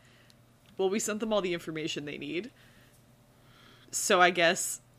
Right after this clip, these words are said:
all that stuff about Mars being the only flow physicist who could figure this out is not true or <laughs> doesn't matter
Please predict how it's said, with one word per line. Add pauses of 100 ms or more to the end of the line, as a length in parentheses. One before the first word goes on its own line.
(720)
all
that
stuff
about
Mars
being
the
only
flow
physicist
who
could
figure
this
out (920)
is
not
true
or
<laughs>
doesn't
matter